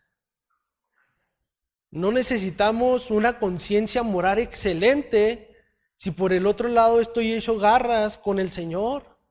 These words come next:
Si tú dices que moralmente eres bueno, eres,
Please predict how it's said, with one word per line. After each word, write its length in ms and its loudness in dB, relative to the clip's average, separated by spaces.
Si 140 -14
tú 140 -2
dices 280 0
que 120 0
moralmente 920 2
eres 200 0
bueno, 760 0
eres, 480 2